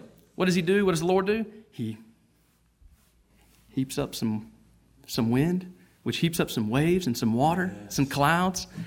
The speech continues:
Speaker 1: The whirlwind. Oh, Irma. Irma. No, that's the Lord. You know, he walks upon the clouds. He's just taking a walk.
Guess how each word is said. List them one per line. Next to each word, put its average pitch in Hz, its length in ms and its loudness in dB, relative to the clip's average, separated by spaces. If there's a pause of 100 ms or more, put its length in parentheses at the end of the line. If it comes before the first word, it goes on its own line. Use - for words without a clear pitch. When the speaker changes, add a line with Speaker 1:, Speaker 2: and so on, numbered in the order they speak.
(720)
Speaker 1:
The 127 100 0
whirlwind. 160 840 6 (500)
Oh, 196 260 6
Irma. 202 600 8 (1800)
Irma. 180 640 6 (840)
No, 139 440 6 (180)
that's 165 160 -2
the 151 100 0
Lord. 151 280 4
You 180 60 0
know, 196 80 4
he 196 120 4
walks 175 320 2
upon 165 280 0
the 127 60 -2
clouds. 160 500 0
He's 214 140 0
just 190 160 -4
taking 135 240 -2
a 117 60 -4
walk. 120 400 -6